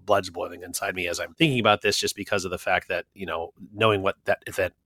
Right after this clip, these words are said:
likely was, was commotio cordis, and how that had nothing to do with it. It was just a matter of, unfortunately, the perfect hit at the perfect time in the right spot in his chest and the cardiac cycle to cause that event to occur.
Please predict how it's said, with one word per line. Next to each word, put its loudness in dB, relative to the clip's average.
likely 2
was, 2
was -6
commotio -4
cordis, 4
and -4
how 2
that -2
had -4
nothing 2
to -4
do 0
with -4
it. -8
It -8
was -4
just -8
a -10
matter 0
of, -6
unfortunately, -4
the -2
perfect 2
hit 2
at -8
the -12
perfect -2
time 0
in -2
the -4
right 4
spot 4
in -2
his -2
chest 0
and -14
the -20
cardiac 2
cycle 0
to -6
cause 4
that 2
event -8
to -6
occur. 0